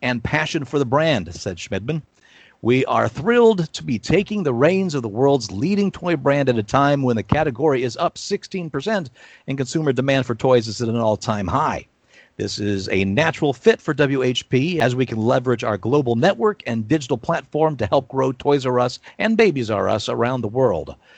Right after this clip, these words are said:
But W H P intends to approach the opening of U S stores with a different view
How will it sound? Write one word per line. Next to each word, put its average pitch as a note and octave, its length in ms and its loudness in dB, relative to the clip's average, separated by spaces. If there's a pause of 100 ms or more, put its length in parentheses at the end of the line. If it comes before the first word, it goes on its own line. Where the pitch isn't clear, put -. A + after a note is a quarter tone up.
(880)
But F#3 300 4
W B2 240 2
H G2+ 240 -4
P A#2+ 280 -4
intends A#2+ 460 -2
to C#3 120 -2
approach A#3 400 0
the G3 120 -6
opening C3+ 580 -2
of A2 240 -4
U G#2+ 160 0
S G#2+ 100 0
stores A2+ 400 0
with G#2+ 180 -6
a A2 120 -2
different G#2+ 500 -2
view E3+ 520 2